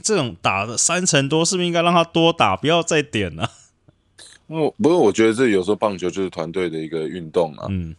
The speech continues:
Speaker 2: 那当然你还是要符合，呃，这样队形绝对是因为教练有这样的一个需求，那他能够点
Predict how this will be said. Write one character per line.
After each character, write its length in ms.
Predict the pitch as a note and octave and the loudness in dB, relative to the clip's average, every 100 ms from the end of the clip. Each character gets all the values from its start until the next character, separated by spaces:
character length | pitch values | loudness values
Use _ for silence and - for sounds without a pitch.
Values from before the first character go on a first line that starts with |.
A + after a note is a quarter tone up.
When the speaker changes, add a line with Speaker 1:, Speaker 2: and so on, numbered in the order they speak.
| - | -6
Speaker 2:
那 80 | F2+ | 0
当 120 | G2 | 2
然 360 | F#2 F2 F2 E2+ | 0 -4 -10 -12
你 80 | |
还 120 | E2 E2+ | -10 -8
是 140 | F#2 | -4
要 100 | G2 | -4
符 220 | F#2+ D#2+ | -4 -10
合， 340 | D#2 D#2+ D#2 D#2 _ _ _ _ | -8 -6 -6 -10 _ _ _ _
呃， 120 | - | -12
这 120 | F2+ | -2
样 100 | D3 B2 _ | -2 -2 _
队 260 | G3 D#3 A2+ | 0 0 0
形 280 | - F#2+ | -8 -14
绝 160 | F#2+ G2 | -10 -8
对 160 | G2+ A2+ | -6 -6
是 180 | G#2+ | -6
因 120 | G#2 G#2+ | -10 -8
为 260 | G#2 F#2+ | -6 -6
教 240 | F2 A2+ G2+ | -6 -4 -2
练 200 | G2 F2+ | -4 -8
有 220 | D#2+ D#2 | -10 -8
这 140 | - | -6
样 120 | F#2+ | -6
的 80 | E2+ | -4
一 60 | E2 | -6
个 140 | E2 | -6
需 260 | D#2+ - E2+ | -8 -8 -8
求， 300 | - B1+ D#2 | -6 -6 -2
那 260 | F#2 F#2 D#2 _ _ _ _ | 0 0 0 _ _ _ _
他 120 | B2 | 0
能 180 | B2 A#2 | 0 0
够 180 | A2+ B2 | 2 2
点 340 | - F#2 D#2+ | 2 -2 -4